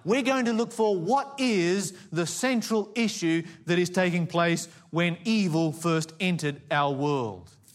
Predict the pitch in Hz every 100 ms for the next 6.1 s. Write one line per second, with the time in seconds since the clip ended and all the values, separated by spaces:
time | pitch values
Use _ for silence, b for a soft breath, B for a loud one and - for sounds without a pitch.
0 | B B B B - 151 147 180 175 147
1 | 92 - - - - 170 160 147 175 -
2 | 170 165 120 82 - _ _ _ _ _
3 | _ _ _ _ _ _ B B B B
4 | - 147 135 180 208 202 196 180 196 202
5 | 190 190 165 156 175 165 - - 185 170
6 | 151